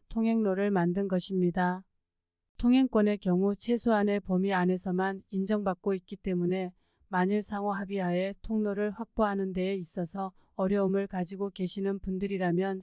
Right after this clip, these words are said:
제도를 활용하여 확인 청구소장을 신청하실 수가 있습니다. 통상적으로 이러한 제도를 활용할 경우 이엠도 감안하여 시행하고 있으며 법원에서는 도로가 필요하다고 판단할 경우 인정이 되고 있습니다.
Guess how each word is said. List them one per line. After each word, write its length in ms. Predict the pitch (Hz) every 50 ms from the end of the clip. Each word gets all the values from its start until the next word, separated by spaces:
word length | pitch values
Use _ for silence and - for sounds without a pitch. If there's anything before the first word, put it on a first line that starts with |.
| - _
제도를 500 | - - 190 175 190 185 190 202 202 202 202
활용하여 600 | - 233 214 220 214 214 196 180 180 185 190 185 -
확인 400 | _ - - 233 220 233 233 233
청구소장을 760 | - - 233 226 220 233 220 - 220 202 208 190 190 196 202 202
신청하실 640 | 202 - 233 226 - 240 233 220 214 208 - 214 208
수가 320 | - - 208 190 196 196
있습니다. 680 | 185 165 - - 202 190 180 175 165 185 180 185 185 185 - _ _ _ _ _ _ _ _ _ _ _ _ _ _
통상적으로 800 | - - 233 233 214 254 247 247 247 220 220 208 202 208 208 208
이러한 400 | 196 185 190 190 196 202 202 202
제도를 480 | - 196 185 170 190 190 196 202 202 185
활용할 420 | 208 220 220 214 208 208 202 190
경우 480 | - - 180 175 175 190 208 214 202 180 - _ _ _
이엠도 480 | - 196 208 202 208 208 202 202 202 202
감안하여 680 | - 185 180 185 185 185 180 170 170 175 185 196 196 -
시행하고 640 | _ - - - 233 226 214 214 202 190 196 202
있으며 520 | 190 175 - - 185 175 185 190 185 185 - _ _ _ _ _ _
법원에서는 800 | - 185 190 202 208 202 190 180 - 185 180 185 190 196 190 185 _ _ _ _ -
도로가 420 | 190 185 190 190 180 202 202 202
필요하다고 800 | 196 - - 208 220 214 202 196 185 196 180 175 202 208 208 -
판단할 500 | - - 220 220 214 214 208 208 208 208
경우 420 | - - 185 175 185 196 202 202 -
인정이 400 | 202 185 185 185 202 196 202 202
되고 320 | 190 - 180 175 180 202 196
있습니다. 720 | 185 170 - - 190 185 175 175 170 180 180 180 185 185